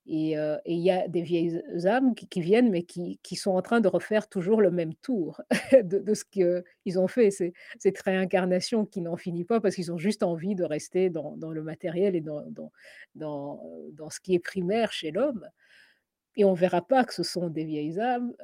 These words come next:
euh, alors que ce sont des vieilles âmes, mais qui ont, voilà, <laughs> refusé, entre guillemets, de, euh, de, de s'élever. Et puis, il y a évidemment ce qui est visible et qui, qui fait que parfois, ben,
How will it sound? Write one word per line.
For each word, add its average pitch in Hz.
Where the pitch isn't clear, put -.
euh, 151
alors 175
que -
ce 160
sont 226
des 156
vieilles 143
âmes, 196
mais 147
qui -
ont, 135
voilà, 151
<laughs> -
refusé, 226
entre 175
guillemets, 180
de, 160
euh, 156
de, 175
de 165
s'élever. 165
Et 170
puis, 311
il 254
y 214
a 220
évidemment 180
ce -
qui 165
est 156
visible 170
et 147
qui, -
qui -
fait 202
que 196
parfois, 196
ben, 147